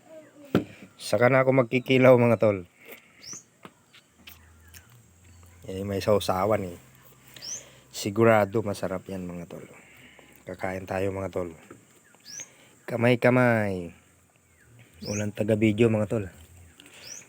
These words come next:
Mhm. Sarap. Sarap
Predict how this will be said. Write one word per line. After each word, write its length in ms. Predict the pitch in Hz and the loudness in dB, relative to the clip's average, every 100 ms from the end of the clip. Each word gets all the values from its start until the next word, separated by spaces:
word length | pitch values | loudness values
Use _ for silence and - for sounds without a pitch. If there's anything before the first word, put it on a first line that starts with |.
| _ _ _ | _ _ _
Mhm. 960 | 95 92 110 147 165 147 117 95 82 85 - - - - | -8 -4 0 4 6 6 4 2 -6 -14 -16 -14 -14 -8
Sarap. 560 | - 92 101 127 120 - - - - - - _ _ _ _ _ _ - - - _ - - - - - | -4 0 4 4 4 0 -14 -20 -20 -20 -20 _ _ _ _ _ _ -20 -20 -20 _ -14 -14 -14 -18 -12
Sarap 240 | 92 92 | -8 -8